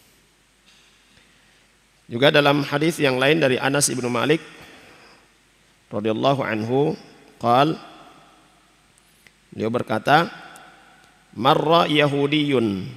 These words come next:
bi Rasulillahi sallallahu alaihi wasallam." Seorang Yahudi,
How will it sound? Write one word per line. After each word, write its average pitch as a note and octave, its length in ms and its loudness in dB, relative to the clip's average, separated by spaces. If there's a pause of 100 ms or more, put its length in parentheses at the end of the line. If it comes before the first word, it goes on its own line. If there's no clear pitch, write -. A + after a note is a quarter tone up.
(140)
bi A2+ 120 -6
Rasulillahi C3+ 840 0
sallallahu A#2+ 640 -2
alaihi A2 400 -4
wasallam." F#2 560 -6 (3250)
Seorang C3 320 0
Yahudi, C#3+ 640 0